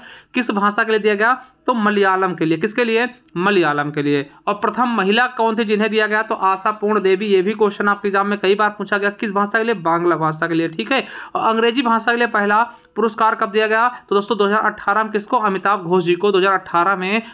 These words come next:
अंग्रेजी भाषा का पहला पुरस्कार दिया गया। कौन सा? ज्ञानपीठ पुरस्कार। ठीक है, अब देखिए आपके एग्जाम में ना हिंदी वाले ज़्यादा इंपॉर्टेंट होते हैं, क्योंकि हिंदी भाषी हैं, तो हिंदी वाले आपको याद रखना है। तो चलिए शुरू करते हैं, हिंदी भाषा में कितने लोगों को मिला है और कब कब मिला है।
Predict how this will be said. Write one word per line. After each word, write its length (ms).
अंग्रेजी 420
भाषा 340
का 240
पहला 300
पुरस्कार 540
दिया 200
गया। 120
कौन 240
सा? 220
ज्ञानपीठ 640
पुरस्कार। 500
ठीक 200
है, 140
अब 80
देखिए 260
आपके 300
एग्जाम 240
में 100
ना 100
हिंदी 340
वाले 240
ज़्यादा 240
इंपॉर्टेंट 460
होते 180
हैं, 80
क्योंकि 220
हिंदी 280
भाषी 300
हैं, 220
तो 60
हिंदी 360
वाले 220
आपको 220
याद 180
रखना 240
है। 320
तो 60
चलिए 420
शुरू 280
करते 280
हैं, 60
हिंदी 260
भाषा 280
में 100
कितने 260
लोगों 220
को 80
मिला 180
है 120
और 220
कब 180
कब 80
मिला 240
है। 240